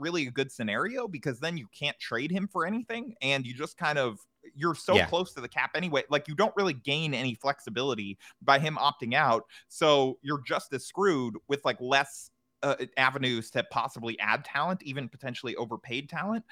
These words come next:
Speaker 2: Yeah.
Speaker 1: And hi-, you know, him opting out and re-signing for more years,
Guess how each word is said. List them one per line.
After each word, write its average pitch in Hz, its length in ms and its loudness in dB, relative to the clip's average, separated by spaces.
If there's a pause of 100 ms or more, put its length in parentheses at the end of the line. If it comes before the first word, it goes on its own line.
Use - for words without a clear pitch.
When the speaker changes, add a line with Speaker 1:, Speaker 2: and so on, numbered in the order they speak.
(260)
Speaker 2:
Yeah. 180 180 8
Speaker 1:
And 160 160 2 (100)
hi-, 165 160 0
you 170 80 0
know, 127 140 4 (220)
him 214 360 2
opting 160 300 4
out 180 260 6
and 143 200 -2
re-signing 160 580 2
for 143 140 -2
more 160 220 4
years, 143 480 2